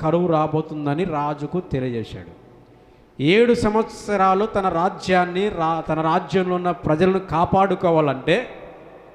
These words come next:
ఏం చేయాలా? ఏడు సంవత్సరాలకు సంబంధించిన, ఏడు సంవత్సరాలు తన రాష్ట్రంలో ఉన్న, తన దేశంలో ఉన్న ప్రజలను కాపాడుకోవాలంటే, వాళ్ళని పోషించుకోవాలంటే తగినంత ఆహారాన్ని నిల్వ చేసుకోవాలి. అంటే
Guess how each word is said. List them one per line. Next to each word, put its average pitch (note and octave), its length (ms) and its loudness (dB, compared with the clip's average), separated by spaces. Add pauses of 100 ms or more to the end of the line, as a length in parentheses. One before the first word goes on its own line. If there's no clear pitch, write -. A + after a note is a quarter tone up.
(1040)
ఏం F#3 140 2
చేయాలా? G#3 440 0 (100)
ఏడు G#3+ 300 4
సంవత్సరాలకు G#3+ 760 0
సంబంధించిన, G3 680 0
ఏడు F3 320 4
సంవత్సరాలు G3+ 640 0
తన G3 180 -2
రాష్ట్రంలో G3 680 0
ఉన్న, G3+ 280 0 (300)
తన E3 120 0
దేశంలో G3+ 480 0
ఉన్న G3 120 -2
ప్రజలను G3 380 2
కాపాడుకోవాలంటే, F#3+ 920 0
వాళ్ళని F3+ 260 -2
పోషించుకోవాలంటే F#3 1040 0 (300)
తగినంత G#3+ 440 2
ఆహారాన్ని G3 680 0
నిల్వ A#3 400 -2
చేసుకోవాలి. D3+ 500 2 (1500)
అంటే D3+ 520 -6